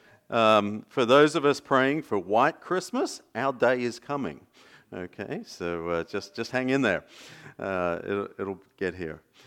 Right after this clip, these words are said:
Um, <laughs> so I, uh, today we are kind of following on from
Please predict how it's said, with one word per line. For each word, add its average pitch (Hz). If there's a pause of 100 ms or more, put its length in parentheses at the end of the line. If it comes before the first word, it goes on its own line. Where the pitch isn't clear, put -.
(440)
Um, 98 (920)
<laughs> 165 (1700)
so 226
I, 262
uh, 180
today 220
we 220
are 151 (220)
kind 392
of -
following 208
on 117
from 113